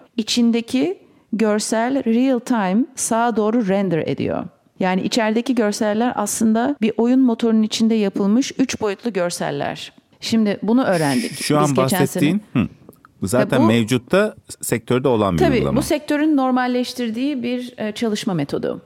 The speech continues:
Speaker 2: Hı hı. Mandalorian'ın YouTube'da da var açıklayıcı videoları.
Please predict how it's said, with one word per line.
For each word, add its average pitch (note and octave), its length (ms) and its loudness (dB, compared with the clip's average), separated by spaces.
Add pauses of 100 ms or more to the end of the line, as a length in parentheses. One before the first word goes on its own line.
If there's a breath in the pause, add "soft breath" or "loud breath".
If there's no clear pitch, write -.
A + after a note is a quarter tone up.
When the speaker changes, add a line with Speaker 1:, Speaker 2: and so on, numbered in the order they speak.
Speaker 2:
Hı A2+ 60 -2
hı. G#2 220 -2
Mandalorian'ın A#2+ 920 2
YouTube'da G#2+ 500 -2
da A2 120 0
var G#2+ 320 0
açıklayıcı F2+ 760 -4
videoları. D#2+ 640 -2